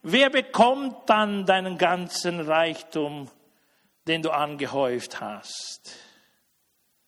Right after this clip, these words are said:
Wie dumm du doch bist, im Vers zwanzig, da in Lukas,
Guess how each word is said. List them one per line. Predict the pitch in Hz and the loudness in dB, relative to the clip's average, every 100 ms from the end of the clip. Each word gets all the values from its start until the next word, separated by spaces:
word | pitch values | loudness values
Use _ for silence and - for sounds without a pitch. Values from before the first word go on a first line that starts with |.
| _ _ _ _ _ _ _ _ _ _ _ _ _ _ _ _ _ _ _ _ _ _ _ - | _ _ _ _ _ _ _ _ _ _ _ _ _ _ _ _ _ _ _ _ _ _ _ -6
Wie | 156 196 208 | -2 0 0
dumm | 170 165 160 165 160 | -2 -2 -2 -4 -10
du | 131 151 | -8 -6
doch | 147 131 | -4 -6
bist, | - 135 - | -8 -8 -8
im | 127 123 | -12 -8
Vers | 123 123 | -8 -8
zwanzig, | - 131 123 123 120 | -8 -8 -8 -10 -10
da | 123 | -8
in | 120 | -6
Lukas, | 127 120 117 107 - - | -8 -8 -8 -8 -10 -16